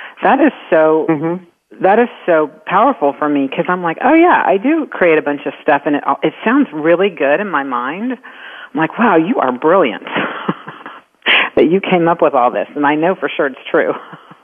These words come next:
Speaker 1: And it's almost like the attachment to the fantasy of it or to the invention becomes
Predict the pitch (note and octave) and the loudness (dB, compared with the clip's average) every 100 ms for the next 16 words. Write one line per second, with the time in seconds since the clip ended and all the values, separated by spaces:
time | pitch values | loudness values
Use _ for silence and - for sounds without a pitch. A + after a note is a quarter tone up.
0 | _ _ _ _ _ - - - - - | _ _ _ _ _ -8 -6 -6 -8 -14
1 | - F#3+ G3 F#3+ F#3+ F#3+ - - G3 - | -2 2 4 4 4 2 -4 -2 -2 2
2 | F#3 G#3 A3 A3 - F#3 E3+ D3+ - - | 0 2 0 0 0 2 2 0 -4 -16
3 | _ _ _ _ _ _ _ _ _ _ | _ _ _ _ _ _ _ _ _ _
4 | _ _ D#3+ E3 - F#3+ F3+ - - D#3+ | _ _ 2 2 2 0 0 0 -4 -4
5 | - C#3 - G3+ G#3+ - D3+ C3 B2+ A#2+ | -2 -2 0 0 0 0 2 2 2 0
6 | - C3+ C3+ B2 - - - - _ - | 0 2 2 0 -6 -20 -20 -20 _ 0
7 | D#3 C#3 C3+ F#3 B3 - A2 F#2 G#2 _ | 4 4 2 0 0 -4 -8 -10 -16 _
8 | _ _ _ _ F3+ F3 F#3 D#3 | _ _ _ _ -2 0 -2 -2